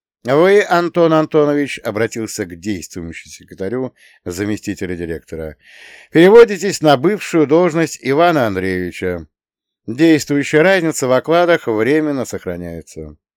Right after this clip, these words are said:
С завтрашнего дня объявляется эксперимент. В случае, если Игорь Викторович продолжит исполнять должностные обязанности халатно, нам придётся его уволить».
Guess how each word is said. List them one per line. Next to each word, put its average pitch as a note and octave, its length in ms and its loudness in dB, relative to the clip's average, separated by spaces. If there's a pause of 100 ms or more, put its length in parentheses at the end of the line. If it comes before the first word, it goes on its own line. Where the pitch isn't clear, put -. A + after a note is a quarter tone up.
(680)
С A#2+ 160 -4
завтрашнего D#3 680 2
дня F#3+ 260 -2
объявляется C#3+ 800 0
эксперимент. F2 600 -12 (680)
В - 80 -16
случае, G3 500 2
если G3 360 0
Игорь D#3 400 -2
Викторович A#2 640 -6
продолжит D3+ 720 2
исполнять B2+ 640 -2
должностные A2 540 -4
обязанности G2+ 640 -6 (220)
халатно, G#2+ 800 -2 (460)
нам D3+ 400 2
придётся C#3 500 -2
его F#2+ 280 -4
уволить». D2 480 -14